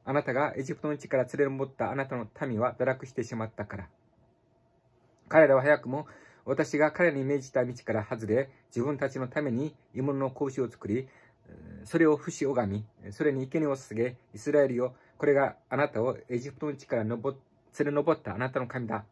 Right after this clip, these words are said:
と言っている。主はまたモーセに仰せられた。「私はこの民を見た。これは実にうなじの怖い民だ。今はただ私のするままにせよ。私の怒りが彼らに向かって燃え上がって、私が彼らを立ち滅ぼすためだ。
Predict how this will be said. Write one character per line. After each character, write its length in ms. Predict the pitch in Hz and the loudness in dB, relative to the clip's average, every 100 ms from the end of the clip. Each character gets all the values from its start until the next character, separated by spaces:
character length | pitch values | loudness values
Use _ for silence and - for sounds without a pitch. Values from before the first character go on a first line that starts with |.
| - | -6
と 60 | |
言 100 | 135 | -6
っ 20 | 104 | -4
て 140 | 107 | -10
い 20 | |
る。 80 | 85 - _ _ _ | -10 -14 _ _ _
主 160 | - 170 | -2 0
は 60 | 147 | 2
ま 120 | 151 | 2
た 160 | 147 | 2
モ 160 | 135 165 | 2 0
ー 20 | |
セ 100 | - | 0
に 120 | 120 - - | -6 -6 -6
仰 120 | 113 | -4
せ 100 | 110 | -2
ら 80 | 117 | -4
れ 60 | 107 | -6
た。 140 | - _ - - - | -12 _ -20 -20 4
「私 280 | 113 151 156 | 6 8 6
は 80 | 147 | 2
こ 80 | |
の 100 | 147 139 | 0 -2
民 180 | 160 143 | 0 2
を 40 | |
見 100 | 107 | 0
た。 180 | 104 - _ - | -2 -12 _ -2
こ 100 | 143 | 4
れ 60 | |
は 120 | 135 | 4
実 280 | 127 127 160 | 4 -4 -2
に 180 | 135 107 113 | -2 -4 -2
う 40 | |
な 120 | 139 | 0
じ 80 | 135 | 0
の 120 | 135 | -4
怖 220 | 127 151 131 | -2 2 2
い 80 | - | 0
民 160 | 104 | -6
だ。 160 | 90 - _ _ - _ _ _ - | -6 -12 _ _ -20 _ _ _ -4
今 140 | 147 | 2
は 120 | 143 139 | 2 2
た 100 | 135 | 2
だ 240 | 127 110 - | 2 0 -6
私 300 | 127 135 139 | -4 -4 -4
の 120 | 117 | -6
す 140 | - | -4
る 100 | 147 | -2
ま 120 | 135 | 0
ま 120 | 127 113 | 0 -2
に 100 | 104 | -2
せ 140 | 107 | -2
よ。 140 | 92 - _ - | -4 -6 _ -8
私 240 | 135 135 | -6 -4
の 80 | 135 | -8
怒 240 | 131 151 | -2 0
り 140 | 139 113 | 0 -2
が 180 | 147 - - | -4 -6 0
彼 160 | 151 | 2
ら 80 | 135 | 2
に 180 | 135 139 - _ - | -2 -8 -16 _ -6
向 140 | 113 | -2
か 120 | 120 | 0
っ 40 | 139 | 0
て 240 | - 131 | 0 0
燃 180 | 117 135 | 0 0
え 40 | |
上 80 | 131 | 2
が 80 | 135 | 0
っ 60 | - | -2
て、 180 | - - _ _ | -8 -20 _ _
私 280 | 120 135 139 | -6 -4 -2
が 120 | 139 | -2
彼 200 | 135 151 | 2 2
ら 100 | 123 | 4
を 80 | 135 - _ _ | 2 -4 _ _
立 140 | - 131 | -14 -6
ち 60 | |
滅 200 | 131 135 | 0 0
ぼ 100 | 135 | 0
す 140 | 131 - | -6 -8
た 100 | 127 | -4
め 120 | 110 | -4
だ。 180 | 98 | -6